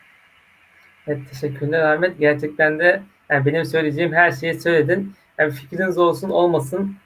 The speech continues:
her halükarda katılıp, e, komünitemize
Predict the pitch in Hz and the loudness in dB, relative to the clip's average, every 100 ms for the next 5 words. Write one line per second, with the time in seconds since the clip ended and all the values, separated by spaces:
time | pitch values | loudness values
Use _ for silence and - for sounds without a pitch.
0 | _ 175 175 165 151 156 160 160 160 151 | _ 2 4 4 4 4 4 2 -2 -4
1 | 185 190 _ _ _ 147 143 135 156 160 | -8 -8 _ _ _ -4 -4 -2 -2 -2
2 | 147 156 143 156 170 | -6 -6 -2 0 0